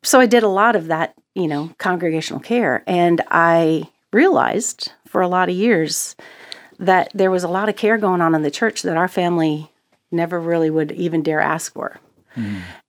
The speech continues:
Speaker 1: And, um, there was always this disconnect with me, and I thought, "That just doesn't seem, doesn't seem right." So I think I, I started sharing with people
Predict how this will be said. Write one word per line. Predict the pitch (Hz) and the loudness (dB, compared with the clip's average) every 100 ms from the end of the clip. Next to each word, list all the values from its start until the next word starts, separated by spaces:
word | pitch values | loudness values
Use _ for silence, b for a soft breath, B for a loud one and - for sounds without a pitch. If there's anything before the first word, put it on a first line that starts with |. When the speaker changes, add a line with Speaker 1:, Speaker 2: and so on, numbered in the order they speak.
| - | -2
Speaker 1:
And, | 170 170 165 - | 2 2 2 0
um, | 165 156 143 151 160 | 0 2 0 -2 -6
there | - 208 | 2 2
was | 202 - | 2 0
always | 202 254 - | 4 4 2
this | 262 - | -2 0
disconnect | - 240 - 285 143 - - - - - | -2 -4 0 0 0 -4 -12 -16 -16 -10
with | 170 175 | -6 -2
me, | 165 | 0
and | 151 | 0
I | 151 | -2
thought, | - - | -6 -10
"That | - - | -10 -12
just | - - - - | -8 -8 -8 -4
doesn't | 233 233 | -2 -2
seem, | - 190 175 165 160 b b b b | -4 -4 -2 -4 -8 b b b b
doesn't | - 208 | -4 -2
seem | - - 165 | -2 -2 -2
right." | 156 170 127 - - | 0 -2 -2 -6 -10
So | - - 190 185 - | -4 2 4 4 2
I | 180 | -2
think | 175 - 214 202 - - _ B B B B B B | -2 2 4 4 0 -14 _ B B B B B B
I, | 196 196 | -2 0
I | - | -2
started | 185 - - 214 233 180 - _ _ _ - | -4 -4 0 2 4 2 -2 _ _ _ -12
sharing | - - 220 196 185 175 | -8 0 2 4 4 2
with | 170 | -2
people | - 170 160 160 147 151 | -2 -4 0 0 2 -2